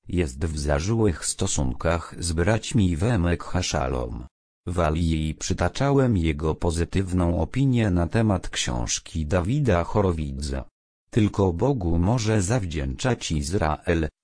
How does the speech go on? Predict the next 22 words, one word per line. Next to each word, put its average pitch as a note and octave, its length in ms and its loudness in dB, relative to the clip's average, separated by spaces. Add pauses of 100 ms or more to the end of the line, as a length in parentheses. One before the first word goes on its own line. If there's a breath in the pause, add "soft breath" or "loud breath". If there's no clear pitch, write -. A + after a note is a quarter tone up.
że G2+ 220 2
na G#2 160 4
czele F#2+ 440 0
rządu G#2+ 480 2
stanął G2+ 640 2
wierzący, E2+ 800 2 (220)
otwarty F#2 640 0
na E2 180 4
syjonizm G2+ 840 2
chrześcijański C3 1160 0
tej E2 240 0
miary G2 440 2
mąż D#2 540 -2
stanu. C#2 580 -4 (440)
Rokuje B2+ 560 2
to D#2+ 220 0
dobre D2+ 460 0
nadzieje G2+ 460 2
na D#2 200 2
szersze F#2 520 0
otwarcie - 800 -4
oczu A2+ 460 0